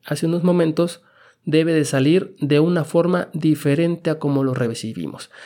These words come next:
Así sea un sellito, así sea una firma,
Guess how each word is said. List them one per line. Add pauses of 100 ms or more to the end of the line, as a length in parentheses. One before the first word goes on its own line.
(160)
Así
sea
un
sellito,
así
sea
una
firma,